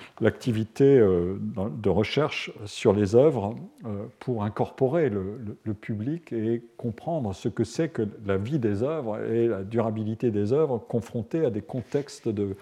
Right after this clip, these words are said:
de consommation et, et de perception qui changent et qui varient.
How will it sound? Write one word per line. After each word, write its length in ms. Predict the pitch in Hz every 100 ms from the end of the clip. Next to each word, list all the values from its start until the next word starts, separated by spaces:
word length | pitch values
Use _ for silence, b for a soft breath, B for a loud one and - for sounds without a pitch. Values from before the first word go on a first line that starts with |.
| B B B B B -
de 80 | 107
consommation 1000 | - 123 - 117 110 - - 147 143 117
et, 360 | 113 107 110
et 80 | 117
de 100 | 104
perception 640 | 104 120 - - 107 - 139
qui 180 | -
changent 420 | 107 - 123 127 107
et 40 |
qui 140 | -
varient. 420 | 101 101 95 87